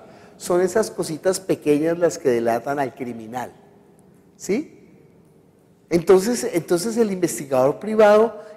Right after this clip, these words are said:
aprende a, a fijarse en las minucias, en los detallitos, en, ¿sí? Se dio cuenta que cuando ella estaba llorando no sacó el pañuelo. Y es decir, "¿Qué tiene que eso?". No, porque normalmente cuando,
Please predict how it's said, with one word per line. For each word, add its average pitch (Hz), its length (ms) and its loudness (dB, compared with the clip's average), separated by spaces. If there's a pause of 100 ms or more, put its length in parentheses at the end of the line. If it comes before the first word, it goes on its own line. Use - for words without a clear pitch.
(520)
aprende 190 640 0
a, 214 280 -4
a 156 120 -14
fijarse 151 600 0
en 214 60 0
las 190 180 2
minucias, 160 680 0
en 120 140 -8
los 123 120 -8
detallitos, 143 800 -4
en, 110 120 -10 (280)
¿sí? - 720 -6 (140)
Se - 180 2
dio 269 240 4
cuenta 285 400 2
que 208 100 -2
cuando 170 280 2
ella 233 160 6
estaba 233 320 6
llorando 190 520 4
no 226 160 2
sacó 214 280 2
el 208 80 4
pañuelo. 220 520 0 (1040)
Y 107 40 -20
es 104 100 -20
decir, 117 360 -18
"¿Qué 139 120 -12
tiene 220 280 0
que 233 100 -2
eso?". 190 100 -6 (200)
No, 285 420 -6
porque 131 220 -20
normalmente 233 720 -6
cuando, 170 380 -6